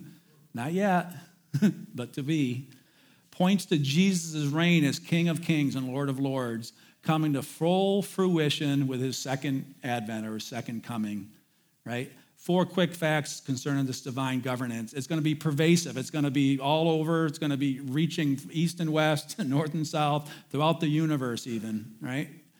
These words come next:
Right? So four facts concerning this divine grace. It's gonna be pervasive, all, all-encompassing. It's gonna be forever. It's gonna have no end.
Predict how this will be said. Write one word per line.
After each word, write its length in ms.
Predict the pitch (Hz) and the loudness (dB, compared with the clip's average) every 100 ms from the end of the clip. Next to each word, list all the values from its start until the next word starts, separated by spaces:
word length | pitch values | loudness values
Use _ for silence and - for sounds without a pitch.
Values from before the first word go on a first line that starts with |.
| _ _ _ _ - | _ _ _ _ -6
Right? 260 | 131 151 - - _ _ | -4 -4 -6 -20 _ _
So 140 | - | -10
four 280 | 127 170 185 | -6 0 2
facts 320 | 170 180 160 - | 2 2 2 2
concerning 360 | 151 156 147 | -2 0 0
this 100 | 143 | 0
divine 320 | 143 135 139 | -2 -2 0
grace. 320 | 127 127 117 - | 0 -2 -6 -8
It's 240 | - 147 123 | -10 -6 -2
gonna 100 | 143 | 0
be 100 | 131 | 0
pervasive, 640 | 131 123 139 135 123 110 | -2 -2 0 0 -2 -6
all, 320 | 127 131 131 | -6 -4 -4
all-encompassing. 920 | 135 139 139 139 120 120 117 107 107 - - | -2 -2 0 -2 -6 -8 -8 -8 -10 -12 -6
It's 160 | 143 139 | -4 -2
gonna 180 | 165 151 | 0 0
be 140 | 151 | 0
forever. 720 | 143 165 147 160 165 113 104 - _ - | 0 0 2 4 2 0 -4 -12 _ -18
It's 100 | - | -6
gonna 160 | 151 | -2
have 200 | 135 156 | 0 0
no 220 | 160 156 165 | 0 0 0
end. 340 | 190 123 | -2 -4